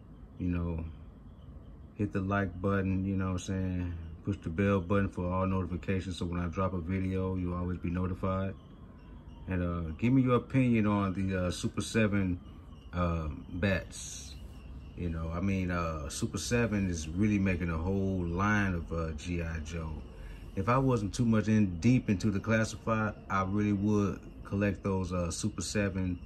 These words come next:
uh, Ultimate G I Joe figures. They do look nice, no doubt. I will tell you the truth, they do look nice. But, uh,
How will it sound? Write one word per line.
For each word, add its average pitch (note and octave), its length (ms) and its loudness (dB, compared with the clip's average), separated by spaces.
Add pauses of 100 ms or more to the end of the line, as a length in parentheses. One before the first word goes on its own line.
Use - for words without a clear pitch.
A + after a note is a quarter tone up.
(500)
uh, D#2+ 480 -4 (160)
Ultimate G2+ 480 0
G G2+ 240 2
I F#2+ 140 2
Joe F#2+ 260 0
figures. G2+ 640 -2 (2000)
They F2+ 140 0
do F2+ 140 2
look F#2 200 0
nice, F#2 580 -4 (640)
no E2 200 -2
doubt. E2 300 -2 (280)
I E2 200 -2
will F2 400 -2
tell F#2 180 -2
you F2+ 80 0
the E2 80 -6
truth, D#2 300 -4
they E2 120 -2
do E2+ 140 -2
look E2 140 -4
nice. D#2 560 -4 (920)
But, G2 120 -2
uh, F2+ 240 0